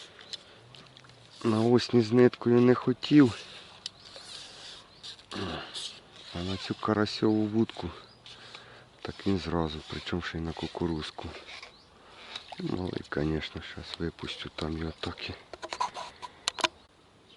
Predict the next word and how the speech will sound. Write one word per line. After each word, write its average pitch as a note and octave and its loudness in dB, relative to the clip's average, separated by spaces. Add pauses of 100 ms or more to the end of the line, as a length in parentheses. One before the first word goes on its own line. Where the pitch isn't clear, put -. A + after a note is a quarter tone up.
(2750)
Карась. - -4